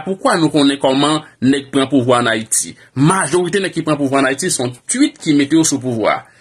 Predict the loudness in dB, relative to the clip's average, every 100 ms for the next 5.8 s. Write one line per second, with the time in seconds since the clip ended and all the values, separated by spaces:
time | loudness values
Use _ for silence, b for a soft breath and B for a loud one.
0 | B B 0 0 0 0 0 0 -2 -4
1 | -4 -2 0 0 2 2 2 0 -2 -4
2 | -6 B -4 -2 0 0 -2 B -6 -2
3 | -2 0 0 0 -2 -2 -4 -2 0 0
4 | -2 -2 -2 -2 -2 -2 -4 B -6 -4
5 | -2 -2 0 2 2 0 -2 -2